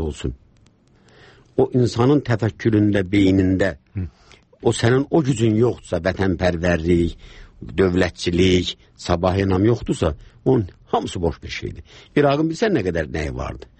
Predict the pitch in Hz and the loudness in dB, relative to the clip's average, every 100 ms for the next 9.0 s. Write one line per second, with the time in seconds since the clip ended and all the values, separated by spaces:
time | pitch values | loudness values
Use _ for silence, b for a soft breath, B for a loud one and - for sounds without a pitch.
0 | b b - 175 147 127 127 113 - 127 | b b -2 0 0 0 0 -2 -4 -2
1 | 123 120 127 139 139 123 117 - 107 110 | 0 0 0 -2 -2 0 -2 -2 -2 -2
2 | 95 117 110 101 95 85 95 82 76 76 | 0 0 0 -2 -2 -6 -4 -4 -4 -4
3 | 98 90 87 95 147 - B B B - | 0 0 0 0 -4 -8 B B B -2
4 | 156 240 170 127 87 - 160 120 95 b | 2 4 4 2 -2 -2 0 0 -8 b
5 | b - 143 202 - 147 127 107 101 - | b -2 -2 -2 -4 -2 0 0 -2 -2
6 | 101 98 90 90 82 82 90 143 135 - | -2 0 0 0 0 0 0 -2 -4 -4
7 | 92 - - - _ - - - - - | -4 -6 -16 -20 _ -20 -20 -20 -20 -20
8 | _ B B B B 101 110 185 82 | _ B B B B 2 2 2 -2